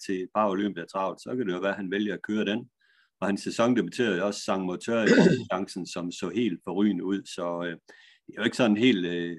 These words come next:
Speaker 1: skåret ud i, i sten, at den, at han, øh, kommer til at køre Extreme.
Speaker 2: Nej.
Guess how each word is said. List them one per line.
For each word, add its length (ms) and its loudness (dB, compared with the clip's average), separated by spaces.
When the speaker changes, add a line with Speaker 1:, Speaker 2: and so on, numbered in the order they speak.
Speaker 1:
skåret 340 2
ud 160 4
i, 360 -4
i 40 -6
sten, 360 2
at 140 -8
den, 180 -6
at 180 -10
han, 240 -4
øh, 60 -8
kommer 220 -8
til 120 -2
at 140 0
køre 240 0
Extreme. 340 -2
Speaker 2:
Nej. 240 2